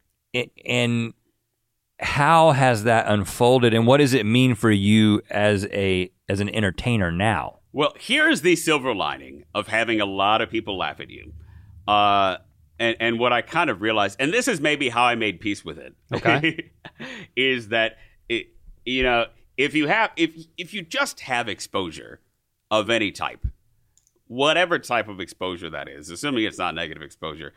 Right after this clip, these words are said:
Speaker 2: uh, you know, people laughing at you is not necessarily negative exposure. Uh, some people will look at that and they'll take it seriously and they'll try to, just because you got in front of their eyeballs,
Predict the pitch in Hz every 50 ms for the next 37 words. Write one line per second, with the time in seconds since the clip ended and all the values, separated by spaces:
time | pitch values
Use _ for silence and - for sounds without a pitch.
0 | _ _ _ _ _ _ 87 90 85 82 80 78 - - - 160 165 170 170 -
1 | - - - - 165 151 135 131 131 123 117 110 104 101 98 98 98 90 87 87
2 | 85 90 82 82 78 73 71 69 71 73 76 71 67 64 - _ - - - -
3 | 65 62 - _ _ _ _ _ _ _ - 76 71 71 71 69 - _ _ _
4 | _ _ _ _ _ _ - - 196 254 285 294 - - 139 107 87 - 92 120
5 | 175 - _ _ _ _ _ _ _ _ _ _ 107 120 123 123 117 117 123 127
6 | - 123 98 - 92 82 85 113 - - _ _ _ _ _ _ _ - 113 110
7 | 110 107 107 107 107 104 - 113 113 117 113 110 - 113 107 98 101 85 - -
8 | 95 87 87 87 - - 135 135 127 123 127 113 - - 101 95 95 104 101 -
9 | - 101 87 87 85 - 120 120 - - 123 - - 123 110 101 117 113 101 104
10 | 107 113 117 110 107 95 - - 123 123 110 104 107 104 98 120 175 214 151 110
11 | 87 67 71 98 123 135 - -